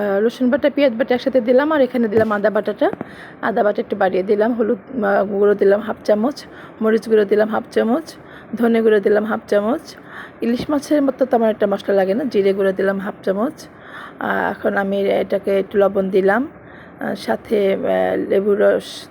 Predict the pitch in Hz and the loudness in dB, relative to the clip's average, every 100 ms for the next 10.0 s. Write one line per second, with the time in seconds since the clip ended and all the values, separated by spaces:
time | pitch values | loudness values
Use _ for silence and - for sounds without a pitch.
0 | 220 202 196 214 330 - - - - - | -8 -6 -2 0 -2 -6 -20 -20 -20 -20
1 | - - - 220 190 202 196 190 202 196 | -16 -8 -4 -4 -2 -2 0 2 2 4
2 | 202 202 202 202 196 190 190 190 196 196 | 2 2 0 -2 -2 -2 0 -2 -4 -6
3 | 202 202 - 208 214 226 233 - 254 247 | -6 -6 -2 2 2 2 -2 -2 2 4
4 | 247 262 - - - 208 196 247 269 269 | 2 -2 -16 -18 -4 -2 0 0 2 2
5 | 226 254 254 254 254 247 233 220 208 208 | 0 2 4 6 4 2 2 2 0 0
6 | 240 247 233 190 196 254 359 - 190 185 | 0 2 2 2 0 0 -4 -4 -2 -2
7 | - - - - - 208 202 196 190 190 | -6 -14 -20 -14 -4 -2 -2 -2 -2 -2
8 | - 202 202 208 214 196 196 196 208 202 | 0 -2 -2 -2 -2 -2 -2 -4 -2 0
9 | 202 190 190 180 185 185 180 - 196 | 0 0 -2 0 0 0 -4 -4 -4